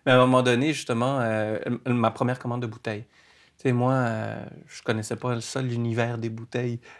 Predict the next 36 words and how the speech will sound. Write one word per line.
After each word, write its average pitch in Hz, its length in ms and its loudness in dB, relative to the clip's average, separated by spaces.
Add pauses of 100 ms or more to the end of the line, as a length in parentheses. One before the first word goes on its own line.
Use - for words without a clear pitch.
(120)
Et - 80 2
puis, 117 400 -6
euh, 113 200 -2
le, 107 720 0
la 113 140 0
personne 127 300 -2
avec 117 240 -4
qui 120 260 -12
je - 80 -12
parlais, 120 220 -2
la 180 80 -4
compagnie 113 320 -6
avec 127 100 -8
qui - 60 -12
je - 80 -12
parlais, 117 340 -4 (420)
quand 123 120 4
j'étais - 160 2
prêt, 160 240 -4
tu - 60 -14
sais, 143 60 -4
j'ai 131 120 -6
commandé 113 300 -2
mille 127 260 2
bouteilles 123 320 -8
parce - 160 -16
que 123 80 -2
je 110 40 0
voulais 127 120 -2
qu'ils 135 140 -4
me 113 40 -8
prennent 127 160 -4
au 120 80 -6
sérieux, 113 320 -8
tu - 200 -10
sais. 170 60 -8